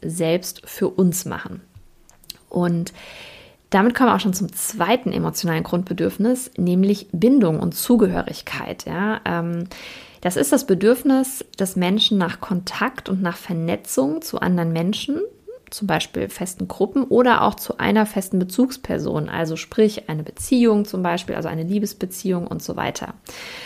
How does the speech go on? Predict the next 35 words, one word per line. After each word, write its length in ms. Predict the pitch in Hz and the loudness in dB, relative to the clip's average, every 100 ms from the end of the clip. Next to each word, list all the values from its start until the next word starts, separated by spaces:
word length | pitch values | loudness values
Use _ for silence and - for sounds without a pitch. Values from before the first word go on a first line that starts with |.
| - - - - _ - | -16 -18 -20 -20 _ -2
Ähm, 400 | 196 196 196 196 - _ - - | 2 4 2 0 -6 _ -12 0
wichtig 400 | 196 262 285 - | 2 4 2 0
ist 140 | 240 | 4
mir 100 | 226 | 4
hier 240 | 233 226 | 6 6
auch 100 | 202 | 4
zu 180 | - - | 0 -4
sagen, 480 | 175 180 175 185 165 | 0 0 0 -2 -2
ja, 140 | 175 | -2
dass 220 | 185 180 - | -2 -2 0
auch 180 | 208 | 0
in 80 | 220 | 2
einer 180 | 190 185 | 2 4
nicht 340 | 180 254 - | 4 2 2
mehr 120 | 247 214 | 2 4
intakten 500 | 202 - 196 - 185 | 2 0 -4 -2 -4
Partnerschaft 760 | - 226 269 240 - - - | 0 0 2 2 2 0 -4
zum 120 | - | -4
Beispiel 300 | 170 - - | -2 -4 -6
kann 260 | - - 277 | -6 0 0
es 140 | 294 | 0
sein, 360 | - 226 214 226 | 0 2 4 2
dass 140 | 214 | 0
das 200 | - 190 | -4 -8
Bedürfnis 680 | - 175 190 277 277 240 - | -4 -2 0 0 2 0 4
nicht 320 | 220 240 - | 4 4 2
mehr 160 | 214 - | 0 2
erfüllt 460 | 185 - 220 220 | -2 0 2 2
ist, 340 | - - - - | 0 -10 -12 -8
obwohl 300 | 170 185 208 | -2 4 6
ein 140 | 196 180 | 4 0
Partner 340 | - - 175 | 0 0 0
noch 140 | 160 - | 0 -2
da 240 | 170 180 | -2 -2
ist. 360 | - - - | -4 -10 -14